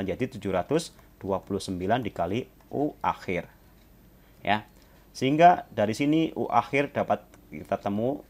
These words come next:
ya. U akhir akan menjadi apa? Satu per delapan puluh satu dibagi dengan tujuh ratus dua puluh sembilan atau menjadi satu per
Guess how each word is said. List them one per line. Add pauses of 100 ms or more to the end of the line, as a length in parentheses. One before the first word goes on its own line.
(100)
ya. (480)
U
akhir
akan
menjadi
apa? (400)
Satu
per (320)
delapan
puluh
satu (460)
dibagi
dengan (220)
tujuh
ratus (380)
dua
puluh (160)
sembilan
atau
menjadi
satu
per